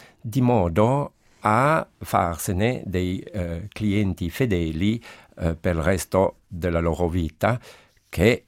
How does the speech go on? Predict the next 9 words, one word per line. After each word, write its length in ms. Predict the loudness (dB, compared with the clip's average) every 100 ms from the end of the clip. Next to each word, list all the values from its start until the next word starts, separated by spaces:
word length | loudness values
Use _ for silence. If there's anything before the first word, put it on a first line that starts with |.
| _
vita 420 | -6 -4 -2 -2 -2
che 320 | -2 -2 -4
sarà 300 | -8 -8 -8
comunque 580 | -6 -4 -4 -4 -4 -6 -6
raccorciata 1120 | -4 -4 -2 -4 -4 -4 -4 -4 -2 -2 -4 _ -10
paragonato 680 | -6 -6 -6 -8 -8 -8 -8
ai 140 | -6
non 240 | -6 -6 -8
fumatori. 800 | -10 -12 -12 -14 -18 -18 -18